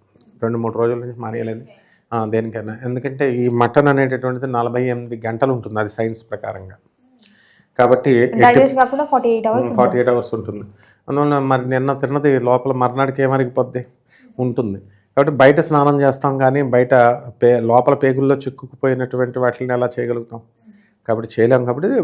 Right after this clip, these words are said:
Speaker 1: పండగ ముందే నాలుగు రోజుల ముందు నుంచి మానేసేయడం మంచిదన్నమాట. కార్తీక మాసం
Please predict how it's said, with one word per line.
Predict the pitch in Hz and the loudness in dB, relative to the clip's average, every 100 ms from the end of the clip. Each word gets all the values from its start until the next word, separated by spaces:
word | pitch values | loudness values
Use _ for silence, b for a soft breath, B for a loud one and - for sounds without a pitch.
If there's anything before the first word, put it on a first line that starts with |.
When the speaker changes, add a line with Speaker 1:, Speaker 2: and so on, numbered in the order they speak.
| - _ | -6 _
Speaker 1:
పండగ | 127 127 139 139 131 B B B 127 | 0 2 2 4 2 B B B -2
ముందే | 139 143 185 | 0 4 6
నాలుగు | 160 131 127 | 8 6 6
రోజుల | 131 135 | 4 4
ముందు | 135 127 | 2 -2
నుంచి | 131 127 160 | -2 -4 -4
మానేసేయడం | 147 123 123 - 123 139 | -2 0 -2 -4 -6 -4
మంచిదన్నమాట. | 135 117 - 110 104 95 98 _ _ | -6 -8 -12 -12 -10 -14 -16 _ _
కార్తీక | 120 113 117 | -4 -2 -6
మాసం | 113 107 - 107 | -6 -8 -8 -12